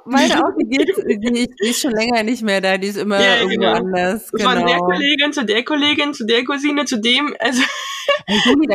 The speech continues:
Speaker 1: könntest du auch ein Geschäftsmodell draus machen. Machen wir ein Geschäftsmodell aus unseren Federwiegen. Das, das
Speaker 2: <laughs> Ja, genau.
Speaker 1: Federwiegenverleih, ja, ihr werdet sehen, ihr braucht das halt nicht ewig, ja.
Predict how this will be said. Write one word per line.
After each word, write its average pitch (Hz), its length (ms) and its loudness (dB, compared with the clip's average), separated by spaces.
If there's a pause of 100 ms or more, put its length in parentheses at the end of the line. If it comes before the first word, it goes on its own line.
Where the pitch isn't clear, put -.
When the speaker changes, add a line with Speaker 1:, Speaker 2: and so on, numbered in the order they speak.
Speaker 1:
könntest 269 180 -2
du 302 40 2
auch 294 40 0
ein 262 40 0
Geschäftsmodell 254 720 0
draus 196 220 -4
machen. 196 120 -2
Machen 269 180 0
wir 330 80 2
ein 294 80 2
Geschäftsmodell 262 600 0
aus 233 80 -2
unseren 214 300 -2
Federwiegen. 175 640 -2
Das, 185 140 -2
das 277 100 2
Speaker 2:
<laughs> 220 260 2
Ja, 294 180 2
genau. - 80 0
Speaker 1:
Federwiegenverleih, 220 880 0 (200)
ja, 208 220 0
ihr 202 180 -4
werdet 214 340 0
sehen, 220 360 -2
ihr 190 100 -4
braucht 180 300 -4
das 196 120 -12
halt 170 220 -6
nicht 156 200 -8
ewig, 160 500 -4
ja. 170 340 -6